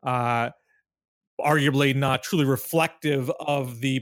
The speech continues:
public opinion of the country because of the Electoral College and gerrymandering and the way the Senate is constructed? Uh, having that minority filibuster has helped Democrats prevent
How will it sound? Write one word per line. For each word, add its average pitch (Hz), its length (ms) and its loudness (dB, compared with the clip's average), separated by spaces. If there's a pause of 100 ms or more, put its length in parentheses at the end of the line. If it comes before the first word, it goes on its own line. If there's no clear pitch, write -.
public 147 260 0
opinion 143 300 0
of 117 100 0
the 113 80 -4
country 151 640 -2
because - 260 -4
of 123 80 -2
the 123 60 2
Electoral 127 540 0
College 117 540 0
and 120 280 0
gerrymandering 117 840 0
and 117 200 0
the 117 60 2
way 117 100 2
the 113 100 0
Senate 113 220 0
is 110 100 -4
constructed? 123 580 -6 (440)
Uh, 123 320 2 (340)
having 156 440 0
that 143 180 0
minority 139 360 0
filibuster 135 840 0
has 131 260 0
helped 127 220 -2
Democrats 143 580 -2
prevent 143 880 -2